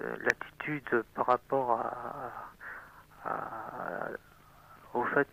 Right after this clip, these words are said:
que, euh, les sun-, musulmans, enfin, pas les musulmans, mais, euh,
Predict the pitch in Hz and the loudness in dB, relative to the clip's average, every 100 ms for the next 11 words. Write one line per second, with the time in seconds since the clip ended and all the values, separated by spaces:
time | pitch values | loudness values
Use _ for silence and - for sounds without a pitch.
0 | - 123 120 113 110 107 107 107 110 107 | 4 6 6 4 2 0 -2 -4 -6 -8
1 | 107 - - - - - 117 117 127 127 | -8 -12 -14 -20 -10 -6 -6 -6 -6 -8
2 | 127 123 131 120 120 107 123 123 139 151 | -8 -8 -10 -8 -6 -4 -4 2 2 2
3 | - - - - - - - - - - | -2 -20 -20 -20 -6 0 4 4 2 -20
4 | - - - - 107 104 107 110 104 117 | -20 -20 -20 2 2 2 -2 -8 -8 -4
5 | 127 123 110 107 104 104 113 107 104 | -2 -2 -2 -4 -4 -4 -6 -8 -8